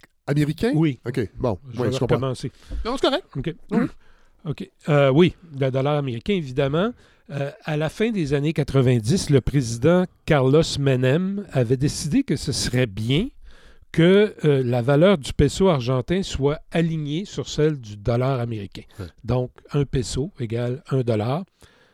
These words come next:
Speaker 2: Ça avait l'air bien en principe.
Speaker 1: Oui, c'est ar-, c'est
Speaker 2: Euh,
Speaker 1: arbitraire.
Speaker 2: ouais. À mon premier voyage en Argentine en deux mille un, c'était le cas. Et puis, au début de deux mille deux, l'économie argentine s'est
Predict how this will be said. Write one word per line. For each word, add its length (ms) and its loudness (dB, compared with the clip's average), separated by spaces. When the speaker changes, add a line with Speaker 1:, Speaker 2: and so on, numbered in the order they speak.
Speaker 2:
Ça 180 -4
avait 160 0
l'air 180 2
bien 300 -2
en 60 -4
principe. 560 -6
Speaker 1:
Oui, 140 2
c'est 60 -2
ar-, 140 -4
c'est 140 -2
Speaker 2:
Euh, 400 -4
Speaker 1:
arbitraire. 460 -2
Speaker 2:
ouais. 180 6
À 140 -2
mon 200 4
premier 340 0
voyage 440 2
en 140 2
Argentine 540 0
en 120 0
deux 180 2
mille 240 2
un, 140 4
c'était 420 2
le 140 0
cas. 180 -4
Et 120 4
puis, 560 2
au 160 6
début 420 0
de 140 0
deux 320 2
mille 300 0
deux, 280 2
l'économie 880 0
argentine 760 0
s'est 320 -4